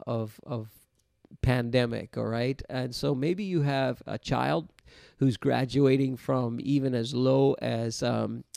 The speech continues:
as, uh, elementary school, and they're making the jump from elementary school to high school, or they're going from high school to cegep, or they're going from cegep to university,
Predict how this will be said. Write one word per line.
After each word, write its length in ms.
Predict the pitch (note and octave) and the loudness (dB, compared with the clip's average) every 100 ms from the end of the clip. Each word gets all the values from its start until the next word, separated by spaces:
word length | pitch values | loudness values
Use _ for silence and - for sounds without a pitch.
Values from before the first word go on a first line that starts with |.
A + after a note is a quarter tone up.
| - | -10
as, 380 | B2 A2+ A2+ A2+ | -4 -2 -2 -4
uh, 100 | G#2+ - | -4 -2
elementary 540 | B2 A#2+ B2+ C#3+ D#3 | -2 0 -2 2 0
school, 420 | - C#3+ D#3 D#3+ | 0 2 2 2
and 160 | A#2 A2+ | -2 -6
they're 80 | A2 | -4
making 360 | A#2 A#2+ A#2+ | -4 -4 -4
the 60 | A#2 | -6
jump 320 | A#2 C3+ B2+ | -2 -2 -2
from 140 | A2+ | -6
elementary 500 | A#2 B2 A#2+ A#2+ B2+ | -4 -2 -2 -4 -4
school 380 | B2 - B2+ B2 | -6 -4 0 0
to 120 | - | -2
high 200 | A2+ B2+ | -4 -4
school, 480 | C#3 - D#3+ E3 D3+ - - - - | -4 -2 0 0 -2 -8 -20 -20 0
or 340 | D#3 E3+ F3+ E3+ | 8 8 8 4
they're 120 | C#3+ | 0
going 240 | A#2+ C3+ | 2 0
from 160 | A#2+ G#2+ | -2 -8
high 240 | G#2 C#3 | -2 -2
school 320 | D#3 - D3 C#3 | -2 -2 -2 -2
to 120 | A2 | -6
cegep, 600 | - D#3 D#3+ D3 D#3 D3+ | -2 0 0 0 0 0
or 200 | - C3+ | 0 0
they're 120 | D3+ B2+ | 0 0
going 240 | C3 A#2+ | -2 -2
from 140 | A2+ | -6
cegep 560 | - - D3 C3 C#3 A#2+ | -4 0 0 0 -2 -4
to 80 | B2 | -6
university, 800 | B2 A2+ C3+ E3+ - D#3 D3+ | -6 -2 0 0 0 0 0